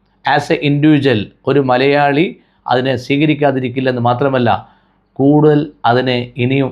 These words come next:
വളർച്ച ഉണ്ടാകാനിരിക്കുന്നു എന്നുള്ള ഒരു വാർത്തയാണ് നിങ്ങളുമായി പങ്കുവെക്കാനുള്ളത്.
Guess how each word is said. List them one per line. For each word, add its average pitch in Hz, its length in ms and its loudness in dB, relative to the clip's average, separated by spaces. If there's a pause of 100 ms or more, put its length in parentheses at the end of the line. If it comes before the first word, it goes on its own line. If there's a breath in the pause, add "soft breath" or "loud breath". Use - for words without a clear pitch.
വളർച്ച 123 420 -2 (320)
ഉണ്ടാകാനിരിക്കുന്നു 123 880 -2 (280)
എന്നുള്ള 123 260 0 (260)
ഒരു 113 140 2 (220)
വാർത്തയാണ് 117 460 0
നിങ്ങളുമായി 110 360 -4
പങ്കുവെക്കാനുള്ളത്. 123 720 0